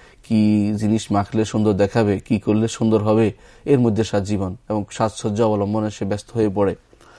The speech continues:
এরপরে পরবর্তী জীবন আল্লাহ তাআলা বলছেন যে ওয়াতাফাখুরুম বাইনাকুম, এর মধ্যে অহংকার চলে আসে পরস্পরের মধ্যে, আমি,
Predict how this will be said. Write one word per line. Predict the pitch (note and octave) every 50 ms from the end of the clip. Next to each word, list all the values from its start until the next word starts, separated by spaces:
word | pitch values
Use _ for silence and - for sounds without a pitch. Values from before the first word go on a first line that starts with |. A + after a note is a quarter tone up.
| - - - _ -
এরপরে | - D3 D#3+ D#3+ D3+ E3 E3 D#3+ E3 D#3 - - - _ _ _ _ _ - -
পরবর্তী | - D3+ E3 F3 E3 D#3 - - C#3
জীবন | B2+ B2 C3 B2+ A#2+ A2+
আল্লাহ | A2 G#2 G#2+ G#2
তাআলা | - A#2+ A2+
বলছেন | G#2 G#2+ - B2+ C3
যে | C#3
ওয়াতাফাখুরুম | B2+ B2+ - C#3 B2+ - D#3+ D#3 C#3+ - C#3 B2 A2+ A2
বাইনাকুম, | A2+ A2+ G#2+ G2+ G2 F#2 - - G#2 - _ _ _ - - -
এর | - C3+ B2+
মধ্যে | C3 B2+ A2+ A#2+ C3
অহংকার | - A2 A2 A#2 A#2 A2+ - - G#2+
চলে | G#2 - - G#2+ G2 G2+
আসে | G2+ G2+ - - A2 G2+ F#2+
পরস্পরের | - A2+ G#2+ G#2+ G2+ - - G#2 G2+
মধ্যে, | G#2 G2 F2+ - A2 G2+ - - - - - -
আমি, | - G2 G2+ G#2 A2 A2 A2 - -